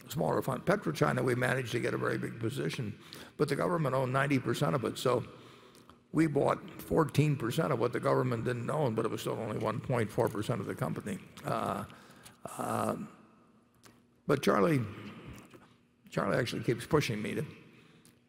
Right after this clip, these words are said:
do more in China, and we've tried a couple of times, actually, and, uh, there was, there was one operation that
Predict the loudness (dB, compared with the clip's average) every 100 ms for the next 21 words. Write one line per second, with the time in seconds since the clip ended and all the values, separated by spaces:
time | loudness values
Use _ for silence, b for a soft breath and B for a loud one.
0 | _ _ _ _ _ _ _ -2 0 2
1 | 2 2 2 2 2 0 2 4 4 4
2 | 4 4 4 2 0 -6 -4 -4 -2 -2
3 | -2 -2 -6 -6 -4 -6 -6 -6 -6 -4
4 | -6 -10 -18 -14 -10 -8 -8 -6 -6 -4
5 | -2 0 0 -4 -6 -8 -14 B B B
6 | B -20 -10 -8